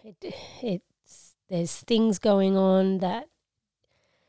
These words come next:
doesn't allow you to have that rest and digest within your relationships,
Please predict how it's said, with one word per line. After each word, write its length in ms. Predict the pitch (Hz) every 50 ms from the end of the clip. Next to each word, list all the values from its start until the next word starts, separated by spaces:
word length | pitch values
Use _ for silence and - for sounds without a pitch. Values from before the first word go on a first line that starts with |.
| _ _ _ _ _ _ _ _ _ _ _ _ _ _ _ _ _ _ _ 220
doesn't 300 | 180 208 196 185 180 202
allow 400 | 196 185 175 170 165 170 185 208
you 180 | 214 196 190 185
to 120 | - -
have 240 | 170 156 143 165 160
that 200 | 165 180 170 -
rest 300 | 233 190 170 - - -
and 120 | 170 170 165
digest 680 | 170 147 147 147 - 170 185 - - - - - - -
within 280 | 196 185 160 170 170 170
your 140 | 170 165
relationships, 1000 | 160 160 160 160 165 175 - - - 175 165 - - - - _ _ - - -